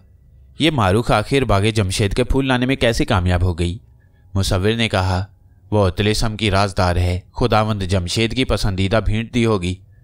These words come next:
खैर, अब इसका जिक्र फजूल है। आज से मैं फिर सहरा में पोशीदा होकर दुश्मनों की तस्वीरें बनाना शुरू करता हूँ।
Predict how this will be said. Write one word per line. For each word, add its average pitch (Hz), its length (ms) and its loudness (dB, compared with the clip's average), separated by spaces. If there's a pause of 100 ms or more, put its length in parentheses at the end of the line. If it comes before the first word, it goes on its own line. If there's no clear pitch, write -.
(300)
खैर, 127 280 4
अब 104 240 0
इसका 113 260 0
जिक्र 95 280 0
फजूल 90 420 0
है। 90 280 0 (420)
आज 120 140 0
से 120 140 -4
मैं 98 120 -2
फिर 110 200 0
सहरा 101 360 2
में 104 120 0
पोशीदा 101 440 0
होकर 107 320 2
दुश्मनों 123 600 0
की 117 100 -2
तस्वीरें 98 420 0
बनाना 98 300 0
शुरू 92 220 0
करता 90 320 -2
हूँ। 90 220 0